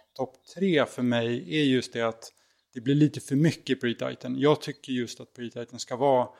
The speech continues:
ganska kort, koncis, en scen och inte så mycket mer. Då är det alltid som bäst. Men jag håller med om att det är ju, det är fortfarande en väldigt bra pre-title. Den är ju,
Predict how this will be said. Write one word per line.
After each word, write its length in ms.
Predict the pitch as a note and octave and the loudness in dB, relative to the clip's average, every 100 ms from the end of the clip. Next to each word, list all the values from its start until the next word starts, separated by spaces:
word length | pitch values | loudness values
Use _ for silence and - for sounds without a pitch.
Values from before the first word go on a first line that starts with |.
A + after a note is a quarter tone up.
| _ _ _ - | _ _ _ 0
ganska 380 | D3+ - - | 0 0 -4
kort, 520 | D#3 - D3+ D3+ _ - - _ _ _ _ | -6 -2 -2 -2 _ -20 -20 _ _ _ _
koncis, 880 | - D3 B2+ - B2+ A#2+ A#2+ - - - _ _ _ _ - | -4 -2 0 0 0 0 -2 -6 -10 -14 _ _ _ _ 0
en 340 | D3 C#3+ C3 | 2 2 0
scen 540 | - C3 A#2 A#2+ A#2+ G#2+ _ _ C#3 | -4 -8 -8 -8 -10 -12 _ _ -8
och 60 | |
inte 160 | B2+ - | -8 -6
så 100 | B2 | -8
mycket 220 | B2 B2+ | -8 -4
mer. 360 | D3 D3+ A#2 A2+ | -2 0 -2 -4
Då 200 | C3 B2 | -6 -4
är 280 | A2+ A2+ D#3+ _ _ | -4 -6 -12 _ _
det 120 | A#2 C3 | -6 -4
alltid 260 | A2 G#2+ | -4 -8
som 120 | A#2 | -16
bäst. 580 | A2+ E3+ - - - - _ _ _ _ _ _ | -12 -10 -10 -14 -14 -20 _ _ _ _ _ _
Men 80 | C3+ | 0
jag 60 | |
håller 160 | B2+ C3+ | 2 4
med 180 | D3 G#3 | 4 4
om 60 | |
att 140 | F3 C#3 | 2 0
det 60 | |
är 40 | B2 | -4
ju, 220 | A#2+ B2 - - | -4 -6 -12 -20
det 60 | |
är 40 | A#2+ | -20
fortfarande 320 | A2+ B2+ F3+ | -12 -6 -4
en 60 | D#3 | -4
väldigt 260 | G#2+ G2+ | -4 -10
bra 380 | - D3 C#3+ - _ _ - | -4 -4 -4 -10 _ _ -14
pre-title. 580 | E3+ C#3 C3+ - C#3 A#2+ | -14 -12 -16 -18 -20 -10
Den 120 | A#2+ | -8
är 60 | |
ju, 380 | C3+ E3+ B2+ G#2+ | -4 -2 -2 -6